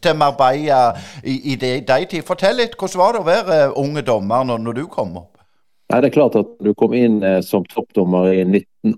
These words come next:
Speaker 2: åttisyv og debuterte faktisk på Bryne, eh, i, eh, den gang tippeligaen,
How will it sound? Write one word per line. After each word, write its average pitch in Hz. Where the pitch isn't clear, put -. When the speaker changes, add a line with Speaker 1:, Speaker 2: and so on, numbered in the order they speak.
Speaker 2:
åttisyv 87
og 87
debuterte 95
faktisk -
på 98
Bryne, 104
eh, 85
i, 98
eh, 87
den 101
gang 90
tippeligaen, 87